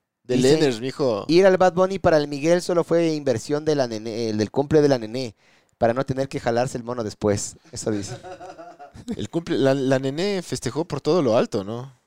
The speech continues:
Speaker 2: La nené festejó un día antes.
Speaker 1: Tres días de festejos
Speaker 2: Festejó
Speaker 1: fue.
Speaker 2: el día de esa
Speaker 1: Como
Speaker 2: huevada.
Speaker 1: indígena, la nené.
Speaker 2: Y no, después ya no festejamos más, loco. Pero claro, huevón, cumple-, cumpleañazos de la manchichi.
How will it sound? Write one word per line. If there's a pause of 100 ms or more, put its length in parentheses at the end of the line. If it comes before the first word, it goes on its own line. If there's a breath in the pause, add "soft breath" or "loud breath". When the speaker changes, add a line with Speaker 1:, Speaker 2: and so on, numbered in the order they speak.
(160)
Speaker 2:
La
nené
festejó
un
día
antes. (340)
Speaker 1:
Tres
días
de
festejos
Speaker 2:
Festejó (140)
Speaker 1:
fue.
Speaker 2:
el
día
de
esa
Speaker 1:
Como
Speaker 2:
huevada.
Speaker 1:
indígena,
la
nené. (160)
Speaker 2:
Y (160)
no,
después
ya
no
festejamos
más,
loco. (440)
Pero
claro,
huevón,
cumple-,
cumpleañazos
de
la
manchichi.